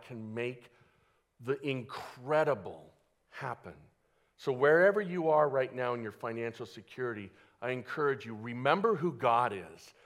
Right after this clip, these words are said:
Remember how he gives and supplies beyond the norms. And remember, if you are financially secure right now, be responsible with the legacy of what you're building and know that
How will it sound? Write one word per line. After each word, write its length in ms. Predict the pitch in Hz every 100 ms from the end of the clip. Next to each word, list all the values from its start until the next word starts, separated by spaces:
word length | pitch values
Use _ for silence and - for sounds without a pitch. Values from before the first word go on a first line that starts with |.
| _ _
Remember 580 | 127 143 143 156 185 202
how 260 | 151 151 139
he 240 | 160 156 113 117
gives 640 | 175 131 92 92 - - _ _ _ _ _ -
and 160 | 156
supplies 720 | 156 - 151 - 175 165 156 120
beyond 540 | 127 151 147 175 208 170
the 100 | 180
norms. 920 | 160 156 175 147 98 80 - - _ _ _ _ -
And 100 | 165
remember, 420 | 185 202 220 180
if 140 | 165
you 140 | 175 208
are 160 | 202
financially 640 | 220 214 208 208 202 202 170
secure 420 | - - 202 196
right 260 | 180 160
now, 440 | 156 196 185 117 107 - - _
be 180 | 135 214
responsible 760 | 247 226 - - 208 233 208 180
with 140 | 165
the 100 | 175
legacy 600 | 147 156 196 196 - 180
of 160 | 156 131
what 260 | 170 185 165
you're 120 | 147
building 580 | 123 175 208 156 135 127 - -
and 220 | 180 196 190
know 220 | 233 254
that 220 | 233